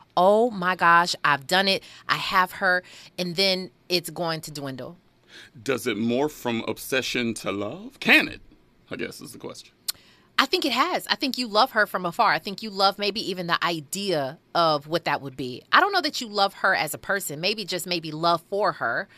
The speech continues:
Speaker 1: because you know how you appreciate artists. You, you,
Speaker 2: Mm-hmm.
Speaker 1: you almost think you know her, just
Speaker 2: Mm-hmm.
Speaker 1: like we all think that
Speaker 2: I
Speaker 1: we
Speaker 2: do.
Speaker 1: know her. <laughs> I do, okay?
Speaker 2: I do. Stop it.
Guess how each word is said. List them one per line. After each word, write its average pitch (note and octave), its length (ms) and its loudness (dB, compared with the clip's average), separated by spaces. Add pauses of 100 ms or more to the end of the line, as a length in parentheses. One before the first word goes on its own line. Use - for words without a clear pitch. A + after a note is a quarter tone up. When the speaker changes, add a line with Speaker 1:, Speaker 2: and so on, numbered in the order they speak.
(360)
Speaker 1:
because F3+ 360 -2
you G3+ 80 -4
know G#3 60 -8
how G3 120 2
you F3 200 -2
appreciate E3+ 680 -6
artists. E3+ 420 0
You, E3+ 140 -6
you, G#2 60 -10 (220)
Speaker 2:
Mm-hmm. F#2 100 -8
Speaker 1:
you G3+ 140 0
almost F#3+ 320 -2
think G3 180 -2
you F3 120 -4
know F3+ 240 2
her, D3 340 -2 (220)
just B3+ 100 -4
Speaker 2:
Mm-hmm. B3+ 80 -2
Speaker 1:
like F#3+ 100 2
we G#3+ 140 2
all F#3+ 180 6
think F#3+ 280 -4 (140)
that D#3+ 140 6
Speaker 2:
I - 40 2
Speaker 1:
we E3 140 0
Speaker 2:
do. - 60 -2
Speaker 1:
know D#3+ 140 2
her. D#3 320 -4 (500)
<laughs> - 0 - (600)
I F3 120 0 (120)
do, B3+ 220 2
okay? E3+ 300 4
Speaker 2:
I A3 120 4
do. - 320 -8
Stop - 300 -8
it. D#4 300 -8